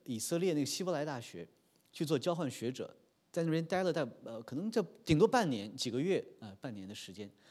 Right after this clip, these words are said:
回来以后，他就跟我分享，啊，他说：“牧师啊，如果你有空的话呢，你去这个圣地啊，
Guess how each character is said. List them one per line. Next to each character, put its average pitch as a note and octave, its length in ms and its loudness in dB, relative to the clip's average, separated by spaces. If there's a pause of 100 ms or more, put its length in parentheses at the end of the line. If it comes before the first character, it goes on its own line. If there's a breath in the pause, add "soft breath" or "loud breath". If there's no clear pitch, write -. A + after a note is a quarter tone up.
(180 soft breath)
回 E3 160 6
来 A3 100 6
以 C#3+ 80 0
后， D3 160 -4
他 C#3 120 -2
就 B2+ 40 -2
跟 A#2+ 140 -6
我 G2+ 80 -8
分 G#2+ 220 -10
享， - 180 -14 (400 soft breath)
啊， - 300 -18
他 C3+ 80 -4
说 C3+ 100 0
：“牧 C#3+ 100 0
师 - 140 -6
啊， G2 140 -6 (840)
如 B2 140 2
果 F3 100 6
你 C3+ 80 4
有 C3 180 2
空 - 300 -6
的 G2+ 80 -10
话 F2+ 160 -12
呢， E2 180 -16 (420 soft breath)
你 G#2 60 -8
去 - 280 -6
这 C3 100 -4
个 F#2 180 -8
圣 A#2 360 -2
地 B2+ 180 -4
啊， - 100 -10